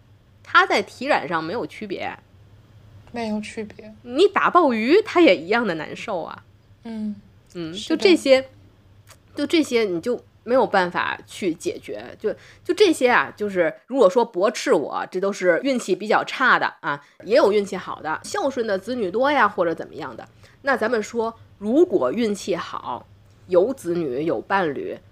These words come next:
Speaker 1: 而且是负责任的子女和伴侣，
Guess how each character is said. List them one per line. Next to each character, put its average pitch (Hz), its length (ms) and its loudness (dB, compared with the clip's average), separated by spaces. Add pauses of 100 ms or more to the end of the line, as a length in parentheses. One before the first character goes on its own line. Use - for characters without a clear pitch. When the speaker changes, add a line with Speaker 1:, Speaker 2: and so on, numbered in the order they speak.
Speaker 1:
而 214 240 6
且 123 460 -6
是 170 480 -2 (420)
负 - 280 2
责 175 220 2
任 175 180 0
的 139 200 -4 (500)
子 185 160 -2
女 165 140 0
和 147 180 -6
伴 147 220 -4
侣， 82 200 -10